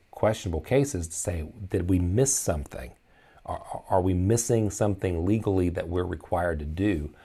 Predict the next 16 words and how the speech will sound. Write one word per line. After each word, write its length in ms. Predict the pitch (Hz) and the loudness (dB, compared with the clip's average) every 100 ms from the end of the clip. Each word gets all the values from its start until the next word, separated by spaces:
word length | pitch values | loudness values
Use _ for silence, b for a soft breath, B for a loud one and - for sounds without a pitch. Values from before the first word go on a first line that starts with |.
| B | B
Shows 340 | - - 147 143 | -2 4 4 4
a 60 | |
lot 180 | 98 87 | 2 2
of 120 | 78 | 2
wisdom. 400 | 110 107 - 80 | 0 -2 -4 -8
And 80 | 90 | -4
it 60 | 123 | -2
also 320 | 196 233 101 | -2 -2 -2
says, 360 | - 95 90 | 0 0 0
"Hey, 120 | - 104 | 0 -2
we 200 | 95 143 | -2 -4
really 480 | 104 92 143 156 139 | -4 -2 2 2 2
want 360 | 98 104 117 | 2 0 -2
to 100 | - | -2
respond 540 | 87 - 90 85 85 78 | -4 -2 0 0 0 2
well 480 | 87 76 67 69 | 2 2 -2 -8